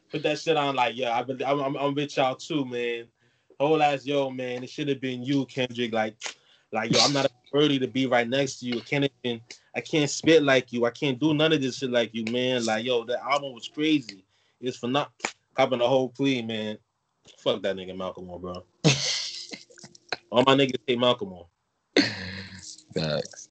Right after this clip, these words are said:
Speaker 2: I knew the Grammys was crazy after that.
Speaker 1: No, no lie. <laughs> No,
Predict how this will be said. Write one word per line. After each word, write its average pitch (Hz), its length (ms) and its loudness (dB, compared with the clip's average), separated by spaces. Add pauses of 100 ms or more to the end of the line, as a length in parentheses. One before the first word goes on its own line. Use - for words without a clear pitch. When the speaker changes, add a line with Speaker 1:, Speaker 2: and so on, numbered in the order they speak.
(160)
Speaker 2:
I - 60 -8
knew 101 120 6
the 90 140 4
Grammys 82 380 0
was 82 120 -4
crazy 80 480 0
after - 260 -10
that. - 280 -6 (400)
Speaker 1:
No, 165 180 6
no 208 200 6
lie. 240 200 8
<laughs> 262 200 6
No, 262 80 2